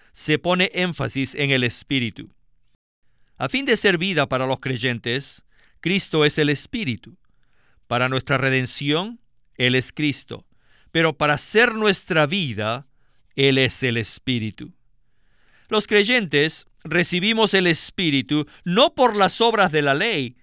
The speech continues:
sino por el oír con fe. Este Espíritu que recibimos es un Espíritu todo inclusivo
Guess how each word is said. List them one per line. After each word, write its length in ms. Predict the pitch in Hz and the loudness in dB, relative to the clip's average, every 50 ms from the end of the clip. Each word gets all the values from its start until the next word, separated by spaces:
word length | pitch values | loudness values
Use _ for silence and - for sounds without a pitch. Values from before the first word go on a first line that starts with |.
| _ _ _ _ | _ _ _ _
sino 340 | - - - 160 151 143 - | -12 -8 -6 -4 -4 -2 -2
por 140 | 151 143 139 | -2 -2 0
el 120 | 135 131 | 0 0
oír 240 | 131 143 170 175 170 | 0 -2 -2 -2 -4
con 200 | - 196 196 185 | -6 -8 -8 -8
fe. 320 | - - 320 254 113 101 _ _ _ _ _ _ _ _ _ _ _ _ _ _ _ _ - | -10 -12 -12 -10 -12 -12 _ _ _ _ _ _ _ _ _ _ _ _ _ _ _ _ -2
Este 400 | - 185 214 208 - - 220 208 | 2 2 2 2 2 4 4 4
Espíritu 600 | 196 - - - - 233 220 202 185 - 175 - | 4 2 -2 -2 0 2 2 2 2 0 -2 0
que 120 | - 165 | 0 0
recibimos 840 | 151 156 147 - 147 135 135 127 120 120 123 139 151 - - - - _ _ _ _ _ _ _ _ - | 0 0 0 -2 -2 -2 -2 -2 -2 -2 -4 -4 -4 -6 -10 -14 -18 _ _ _ _ _ _ _ _ -6
es 340 | - 160 175 165 - - _ _ _ _ _ _ _ _ _ - | -2 0 0 0 -2 -8 _ _ _ _ _ _ _ _ _ -8
un 180 | - 185 196 196 | -4 -2 0 0
Espíritu 580 | 185 - - - 226 220 214 208 165 196 185 | 0 -2 -2 -4 -4 -2 -2 -2 -2 -4 -4
todo 260 | - 196 202 208 214 | -2 -2 0 0 0
inclusivo 800 | 214 196 180 196 202 - - - 269 269 214 139 113 104 - - | -2 -2 -4 -6 -8 -6 -2 -2 -2 -2 -2 -4 -6 -8 -10 -14